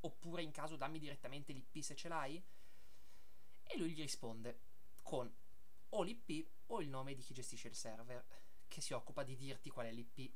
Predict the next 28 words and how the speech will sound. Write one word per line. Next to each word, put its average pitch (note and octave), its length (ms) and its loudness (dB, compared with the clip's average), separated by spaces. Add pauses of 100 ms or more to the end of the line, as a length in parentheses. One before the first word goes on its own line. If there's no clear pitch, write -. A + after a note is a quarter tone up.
o - 140 4
gli C3+ 140 0
eventuali B2 640 0 (1160)
altri A#2+ 840 0
sottodomini. A#2 640 0 (1700)
Questo C#3+ 200 2
dipende A#2+ 280 -2
un A2 80 0
po' A#2+ 80 2
da A2+ 100 0
come A#2 200 0
è - 20 0
organizzato A2+ 520 -2
il G#2 300 -2
dominio, G#2 720 -4 (480)
non C3 300 0
è A#2+ 140 0
che A2+ 280 0
è A#2 80 0
imperativo A#2 640 2
che A2+ 100 0
sia - 100 0
organizzato A#2 360 0
in A#2 60 0
un G#2+ 60 0
modo A2 160 0
o - 20 -2
nell'altro. G#2 500 -2